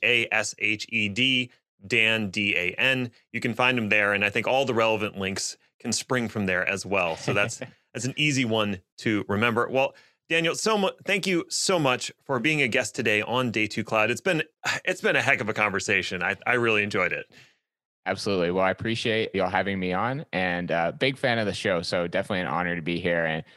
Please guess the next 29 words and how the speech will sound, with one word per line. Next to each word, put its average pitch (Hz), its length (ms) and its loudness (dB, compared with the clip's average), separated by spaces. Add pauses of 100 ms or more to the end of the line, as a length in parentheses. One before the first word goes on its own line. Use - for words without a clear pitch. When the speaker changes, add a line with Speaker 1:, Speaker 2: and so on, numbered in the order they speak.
Speaker 2:
and 95 180 -4
lots 120 240 0
of 120 100 0
other 98 380 0
guests 92 300 -2
that 90 80 -4
y'all 92 100 0
have 92 80 -2
had 90 180 0
in 90 40 -6
the 85 100 -4
past 85 380 -2
that, 76 260 -2 (260)
that 87 120 -2
I, 82 280 2
uh, 80 280 0 (100)
don't 104 200 -2
hold 107 180 -2
a 98 40 -4
candle 85 400 -4
to. 92 220 -4
So 101 200 0
I'm, 98 240 2
I'm 113 160 -2
very 127 260 2
honored 113 240 0
to - 120 0
be 101 100 -2
here, 101 280 2